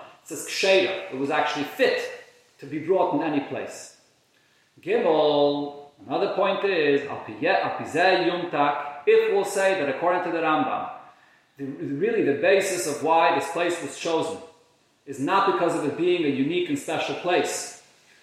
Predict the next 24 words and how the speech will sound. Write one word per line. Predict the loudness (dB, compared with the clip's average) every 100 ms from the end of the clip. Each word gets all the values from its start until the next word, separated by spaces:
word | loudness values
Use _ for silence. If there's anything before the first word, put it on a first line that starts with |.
| _ _
So | -14
then | -2 2 4 4 2
we | 2
will | 0
understand | 0 -2 0 0 2
much | 0 0
better, | 2 4 4 0
because | -4 -4
the | -2
Alel | 2 4 6 4 4
Mailas | 4 2 0
Hanal, | -2 0 0 0 4
all | 6 6 4
the | 4
Mailas | 4 4 0
that | -2
the | -2
Rambam | 0 0 -4
speaks | -6 -6 -4
about | 0 0 0
regarding | 2 2 2 2
the | 0
Beis | -2
Hamikdash | 0 0 0 0 2 2